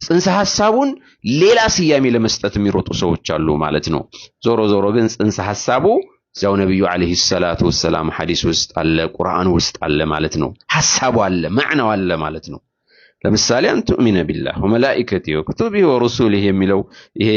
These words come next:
የጅብሪል ሐዲስ ላይ የሚታወቅ ሐዲስ ነው። ይሄ ሐዲስ «ኢማን ስንት ነው?» ብሎ ሲጠይቃቸው ማለት ነው። ያ ማለት እንግዲህ በአላህ ልታምን ነው እያሉ ሲያስረዱ ያ ነገር ግንኙነቱ የት ነው?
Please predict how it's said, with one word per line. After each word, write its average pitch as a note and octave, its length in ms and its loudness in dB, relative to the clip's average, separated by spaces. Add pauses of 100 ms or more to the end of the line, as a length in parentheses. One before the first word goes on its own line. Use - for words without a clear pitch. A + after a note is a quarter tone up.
የጅብሪል G2 800 0
ሐዲስ F#2+ 320 -2
ላይ E3+ 240 0
የሚታወቅ E3 560 0
ሐዲስ E2+ 280 -4
ነው። - 120 -8
ይሄ C#2+ 120 -4
ሐዲስ - 300 -8 (920)
«ኢማን G2+ 260 2
ስንት F#2+ 260 0
ነው?» F2+ 140 0
ብሎ C#3 180 2
ሲጠይቃቸው F#2 600 -2
ማለት D2 280 -8
ነው። - 100 -20 (560)
ያ G#2+ 140 2
ማለት G#2 300 0
እንግዲህ E3 260 0
በአላህ A2 480 2
ልታምን E2+ 540 -2
ነው E2 160 -2 (120)
እያሉ C3+ 360 2
ሲያስረዱ D3 460 0 (380)
ያ C#3+ 180 2
ነገር G3+ 300 4
ግንኙነቱ A3 540 2
የት E3+ 180 2
ነው? E2 160 -4